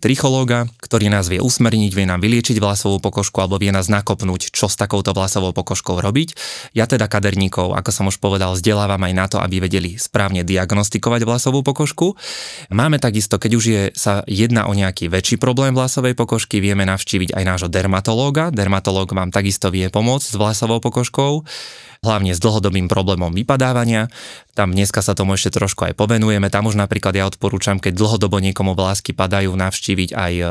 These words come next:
endokrinológa, pretože, e, tam je za príčinou práve štítna žľaza a jej dysfunkcia.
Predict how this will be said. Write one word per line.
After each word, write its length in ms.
endokrinológa, 920
pretože, 580
e, 0
tam 160
je 240
za 160
príčinou 480
práve 320
štítna 480
žľaza 400
a 80
jej 300
dysfunkcia. 720